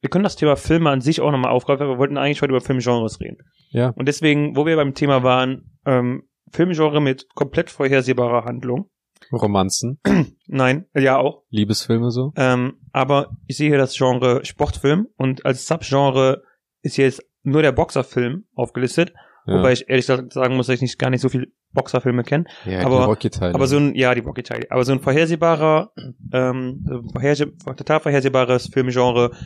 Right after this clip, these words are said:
Speaker 1: das mir bei Sportfilm einfällt, ist der, äh, Footballfilm. Hast du da schon mal mehrere von, ein paar von geguckt?
Speaker 2: Ich glaub, ich hab tatsächlich, ja.
Speaker 1: Also ich hab
Speaker 2: Da,
Speaker 1: definitiv
Speaker 2: da gibt's einen, wie
Speaker 1: Ich hab
Speaker 2: heißt, wie
Speaker 1: definitiv
Speaker 2: heißt
Speaker 1: me-,
Speaker 2: der?
Speaker 1: me-, keine Ahnung.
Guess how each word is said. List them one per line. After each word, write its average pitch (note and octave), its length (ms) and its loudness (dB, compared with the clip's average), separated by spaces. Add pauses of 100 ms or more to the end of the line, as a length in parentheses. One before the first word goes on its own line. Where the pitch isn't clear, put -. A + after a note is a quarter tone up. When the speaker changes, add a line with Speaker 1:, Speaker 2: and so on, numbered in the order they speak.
(160)
Speaker 1:
das A#2+ 120 -4
mir B2 60 2
bei A#2 80 0
Sportfilm C#3+ 420 -2
einfällt, C3 440 -4
ist - 200 -6
der, A2+ 640 2
äh, - 60 -20 (220)
Footballfilm. - 720 -4 (520)
Hast - 100 -12
du C3+ 40 4
da C3 120 4
schon C3 120 2
mal A#2 200 2
mehrere A#2+ 280 2
von, B2 260 -2 (180)
ein - 80 -16
paar B2+ 180 0
von C3 120 -2
geguckt? D3 320 -4 (440)
Speaker 2:
Ich - 60 -18
glaub, F#2+ 140 -4
ich - 80 -4
hab G#2 100 0
tatsächlich, - 580 0 (1600)
ja. A#2+ 720 0 (420)
Speaker 1:
Also C3+ 160 -2
ich D3+ 40 0
hab - 60 -6
Speaker 2:
Da, D3 60 2
Speaker 1:
definitiv F3 400 0
Speaker 2:
da C#3 100 2
gibt's - 340 -4
einen, E3+ 540 2
wie C3+ 120 -2
Speaker 1:
Ich C#3+ 40 4
hab D3 120 4
Speaker 2:
heißt, - 260 -2
wie C#3+ 40 -2
Speaker 1:
definitiv C3 240 2
Speaker 2:
heißt D#3+ 220 2
Speaker 1:
me-, C3+ 60 -2
Speaker 2:
der? G2 260 2
Speaker 1:
me-, C3+ 180 -8
keine A#2+ 200 -6
Ahnung. A2+ 380 -8